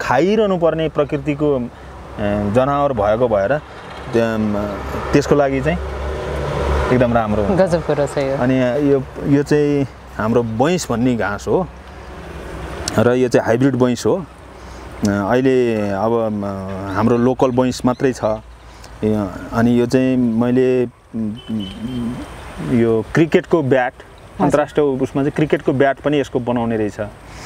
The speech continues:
Speaker 1: अनि घाँसकै लागि हुन्छ भनेर मैले यो भित्राएको हो।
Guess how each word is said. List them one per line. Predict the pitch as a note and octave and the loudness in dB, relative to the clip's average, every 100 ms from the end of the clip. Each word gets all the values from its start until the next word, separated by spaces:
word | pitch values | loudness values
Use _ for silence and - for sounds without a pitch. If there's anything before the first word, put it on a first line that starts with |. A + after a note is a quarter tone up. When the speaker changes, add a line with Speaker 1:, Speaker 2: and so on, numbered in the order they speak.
| - - - | -12 -12 -2
Speaker 1:
अनि | A#2 A2 | 2 4
घाँसकै | A2 B2+ - E3 | 2 2 2 4
लागि | D#3 D3 C#3+ | 4 2 2
हुन्छ | A#2 G#2+ A#2 C3+ C3+ - - - | 2 2 2 0 0 -6 -18 -10
भनेर | F#2 G2+ A#2+ | -2 2 2
मैले | B2+ B2 A#2+ | 2 2 2
यो | A2+ | 2
भित्राएको | G#2+ A#2+ A2+ G#2+ | -2 0 0 0
हो। | G#2 G#2 | -2 -4